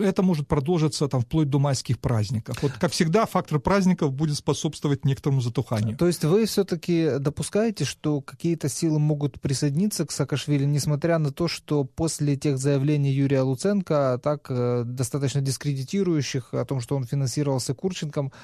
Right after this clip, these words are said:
Speaker 2: но многие постарались очень быстро дистанцироваться?
Speaker 1: Э, еще раз подчеркну, э, оппозиционные лидеры другие не заинтересованы в том, чтобы играть в интересах Саакашвили. Им абсолютно не нужно его единоличное лидерство.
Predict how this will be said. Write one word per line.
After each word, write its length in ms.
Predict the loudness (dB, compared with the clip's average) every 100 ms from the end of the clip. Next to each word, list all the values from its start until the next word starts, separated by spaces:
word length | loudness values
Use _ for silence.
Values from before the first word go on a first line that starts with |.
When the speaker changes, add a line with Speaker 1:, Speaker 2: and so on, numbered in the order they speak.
| -4
Speaker 2:
но 100 | 0
многие 340 | 2 2 2 0
постарались 640 | 0 -2 2 2 2 2
очень 220 | 0 -2
быстро 300 | -2 0 0 -2
дистанцироваться? 960 | -4 -6 -6 -4 -4 -4 -8 -10 -12 -14 -14 0
Speaker 1:
Э, 320 | 4 4 2 -2
еще 200 | 2 4
раз 100 | 2
подчеркну, 580 | 0 0 0 2 2 2
э, 380 | 2 2 2 0 -6 -4
оппозиционные 680 | -2 0 0 4 4 6 6
лидеры 300 | 4 4 2
другие 440 | 0 0 0 2
не 200 | 4 4
заинтересованы 760 | 6 2 4 0 2 0 2 2
в 60 |
том, 140 | 2 -2
чтобы 260 | 0 0
играть 380 | 2 2 0 -2
в 100 | 2
интересах 520 | 2 4 2 0 -2
Саакашвили. 680 | -2 -2 -2 -4 -4 -6 -4 2
Им 880 | 4 4 4 2 2 0 -4 -4 -4
абсолютно 460 | -2 0 0 2
не 160 | 2 4
нужно 260 | 2 2 2
его 380 | 2 2 0 -2 -12 -2
единоличное 580 | 2 4 4 2 4
лидерство. 560 | 4 4 2 0 -8 -8